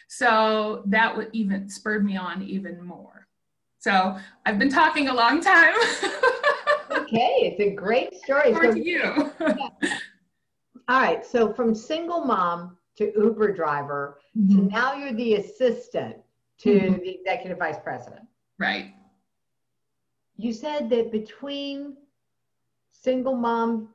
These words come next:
Speaker 2: and Uber driving, you had started learning some emotional intelligence skills.
Speaker 1: Right.
Speaker 2: Where, where did that come into your life? How did this intersect? Because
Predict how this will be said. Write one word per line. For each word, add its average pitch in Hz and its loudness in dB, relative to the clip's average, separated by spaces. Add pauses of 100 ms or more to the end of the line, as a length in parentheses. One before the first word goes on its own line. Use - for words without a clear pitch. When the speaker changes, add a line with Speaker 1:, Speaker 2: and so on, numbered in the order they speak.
(280)
Speaker 2:
and 196 -10
Uber 233 -2
driving, 175 -6
you 170 -10
had 175 -12
started 247 -4
learning 196 -10
some 175 -6
emotional 165 -6
intelligence 143 -8
skills. - -10 (480)
Speaker 1:
Right. 165 -4
Speaker 2:
Where, 415 4 (600)
where 226 6
did 254 -2
that 208 2
come 180 -4
into 165 -4
your 151 0
life? 117 -6
How 214 0
did 254 -2
this 208 4
intersect? 185 -4
Because 180 -2